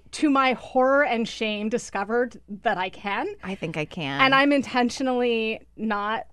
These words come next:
Speaker 1: following any of the news on any of them 'cause I'm like, "Whatever. If your name is not Donald Trump, I am all in for you." Uh, and I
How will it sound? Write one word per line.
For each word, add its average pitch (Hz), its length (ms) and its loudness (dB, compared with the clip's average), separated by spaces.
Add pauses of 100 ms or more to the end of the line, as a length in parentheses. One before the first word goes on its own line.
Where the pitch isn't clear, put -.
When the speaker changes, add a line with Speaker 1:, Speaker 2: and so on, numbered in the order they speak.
Speaker 1:
following 226 680 -2
any 226 300 0
of 226 160 0
the 254 80 4
news 226 540 -2
on 240 160 2
any 220 260 0
of 240 160 2
them 262 340 0
'cause 214 200 -6
I'm 202 180 -4
like, 196 200 -6
"Whatever. 196 480 2
If 214 160 -6
your 247 120 0
name 240 180 2
is - 140 -6
not 220 240 -2
Donald 226 320 2
Trump, 233 340 0
I 254 140 6
am 220 200 2
all 240 240 6
in 226 160 0
for - 160 -10
you." 185 320 0 (600)
Uh, 240 440 6 (200)
and 240 140 6
I 233 220 2